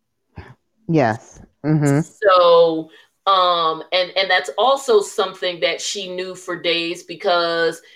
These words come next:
Speaker 2: she told Jen that on the ski slope.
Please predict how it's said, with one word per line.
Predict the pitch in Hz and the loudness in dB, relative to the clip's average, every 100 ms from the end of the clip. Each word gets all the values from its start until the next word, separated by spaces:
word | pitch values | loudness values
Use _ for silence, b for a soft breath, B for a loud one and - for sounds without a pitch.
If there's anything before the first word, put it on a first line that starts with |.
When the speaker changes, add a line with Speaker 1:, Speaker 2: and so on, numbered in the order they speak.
| b | b
Speaker 2:
she | - - 196 | -6 -6 -6
told | - 233 214 202 185 | -2 4 6 6 4
Jen | 160 202 214 185 | 0 2 2 0
that | 170 165 - | -2 -4 -6
on | 175 175 170 | -6 -6 -6
the | 160 | -12
ski | - 240 240 | -14 -12 -12
slope. | 233 156 - - | -10 -8 -8 -10